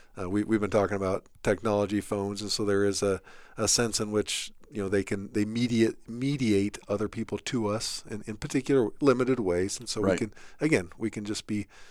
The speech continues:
Speaker 1: see it in its proper place and say, "Yeah, I, I enjoy seeing a picture of a longtime friend. I enjoy receiving a note from,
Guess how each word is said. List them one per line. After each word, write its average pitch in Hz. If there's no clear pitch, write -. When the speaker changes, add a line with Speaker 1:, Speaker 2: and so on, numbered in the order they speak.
Speaker 1:
see -
it 131
in 127
its 113
proper -
place 95
and 92
say, 90
"Yeah, 139
I, 101
I 101
enjoy 107
seeing 104
a 104
picture 117
of 101
a -
longtime 101
friend. 95
I 98
enjoy 101
receiving 98
a 101
note 98
from, 95